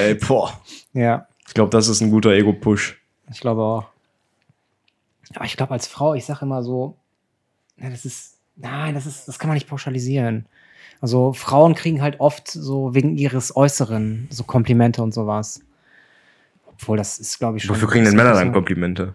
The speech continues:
Speaker 2: Ja, für ihre inneren Werte.
Speaker 1: <laughs> Okay.
Speaker 2: Ja, es sei denn, also ich stell mir das halt auch nicht so cool vor. Ich meine, es gibt ja nicht so viele Kerle, sag ich mal, die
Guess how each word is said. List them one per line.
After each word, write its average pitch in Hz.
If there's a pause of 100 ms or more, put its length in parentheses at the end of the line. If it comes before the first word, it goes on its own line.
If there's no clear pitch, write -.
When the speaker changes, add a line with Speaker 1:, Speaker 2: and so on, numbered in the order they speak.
(100)
Speaker 2:
Ja, 101
für 107
ihre 123
inneren 113
Werte. 120 (300)
Speaker 1:
<laughs> 180
Okay. 110 (420)
Speaker 2:
Ja, 113
es 110
sei 131
denn, 156
also 120
ich 113
stell 135
mir 147
das 131
halt 127
auch 135
nicht 135
so - (100)
cool 143
vor. 120
Ich 101
meine, 123
es -
gibt -
ja 123
nicht 123
so 135
viele 147
Kerle, 143
sag 139
ich 131
mal, 139
die 127